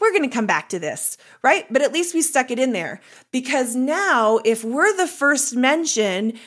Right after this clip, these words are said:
the next time they hear it, they're gonna go back and pull that little file out, so to speak, in their brain. And, "Oh, there's something there for my parents. I have something to go on." Now, the next time the, the topic comes up and they're a little older,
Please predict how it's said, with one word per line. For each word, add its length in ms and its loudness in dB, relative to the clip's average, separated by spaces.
the 100 0
next 400 0
time 240 -2
they 120 2
hear 300 0
it, 160 0
they're 140 -4
gonna 180 -4
go 100 -4
back 280 -2
and 120 -2
pull 140 -4
that 200 0
little 140 0
file 360 2
out, 400 0
so 160 2
to 80 2
speak, 320 -4
in 80 0
their 120 0
brain. 500 -2
And, 160 -4
"Oh, 240 -2
there's 180 0
something 300 -4
there 180 0
for 160 -6
my 140 -4
parents. 420 -8
I 60 -8
have 300 -4
something 380 -6
to 100 -8
go 220 -6
on." 280 -10
Now, 280 4
the 160 0
next 280 0
time 220 0
the, 220 -2
the 100 2
topic 400 0
comes 240 -4
up 240 2
and 100 -2
they're 100 0
a 20 0
little 200 -2
older, 460 -2